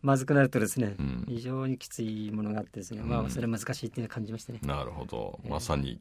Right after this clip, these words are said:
Speaker 2: 極地、
Speaker 1: そうですね。
Speaker 2: 本当究極のね、
Speaker 1: うん。
Speaker 2: 舞台ということになりますもんね、それはね。
Speaker 1: まあ、あと、それと関連するんですけどね、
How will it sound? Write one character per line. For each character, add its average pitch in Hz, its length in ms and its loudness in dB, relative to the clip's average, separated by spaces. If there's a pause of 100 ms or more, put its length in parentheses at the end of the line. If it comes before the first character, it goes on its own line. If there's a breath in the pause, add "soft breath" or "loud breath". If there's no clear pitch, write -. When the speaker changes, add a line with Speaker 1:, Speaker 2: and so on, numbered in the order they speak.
Speaker 2:
極 - 320 -2
地、 - 300 0
Speaker 1:
そ 64 60 -4
う - 20 -6
で - 60 -10
す - 60 -20
ね。 - 60 -8
Speaker 2:
本 76 100 -2
当 - 80 -8
究 - 340 6
極 110 280 6
の 98 440 6
ね、 101 320 2
Speaker 1:
う 78 40 4
ん。 69 40 -6
Speaker 2:
舞 80 100 -2
台 73 200 0
と 69 100 -6
い 67 40 -4
う 65 40 -8
こ - 80 -8
と 73 60 -10
に 73 60 -10
な 71 60 -6
り 76 80 -2
ま 87 80 2
す - 100 -6
も - 80 -8
ん - 40 -6
ね、 82 100 0
そ 58 120 -4
れ - 60 -4
は - 60 -6
ね。 78 300 -2
Speaker 1:
ま 123 180 2
あ、 - 40 2
あ 123 60 -4
と、 139 240 2
そ 160 160 -4
れ 151 60 -2
と 165 160 6
関 165 280 2
連 175 100 4
す 175 100 0
る 180 60 6
ん 175 40 6
で 175 60 4
す 175 100 -6
け 143 60 0
ど 113 100 2
ね、 170 200 -2